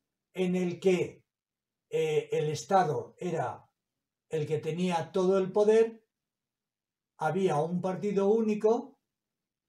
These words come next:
y, y, mm, también se centraba en el dominio de la raza alemana, lo que se llamó la racia-, la raza aria.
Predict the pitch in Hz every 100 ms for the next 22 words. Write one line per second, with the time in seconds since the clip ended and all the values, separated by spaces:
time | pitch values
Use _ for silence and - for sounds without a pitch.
0 | _ _ _ _ _ _ _ _ _ 214
1 | 226 233 233 - 185 170 165 156 151 151
2 | 147 147 143 143 139 131 _ _ _ _
3 | _ _ - 165 160 160 196 202 - 208
4 | 214 202 202 214 196 196 214 - _ _
5 | _ _ _ _ _ - 190 196 202 190
6 | 190 202 214 208 208 208 208 - - 151
7 | 170 160 156 156 175 - 185 185 175 -
8 | - 160 143 143 143 120 104 - _ _
9 | 147 151 151 147 151 139 143 165 185 185
10 | 151 147 151 160 190 180 175 - 147 151
11 | 165 151 160 135 117 110 101 98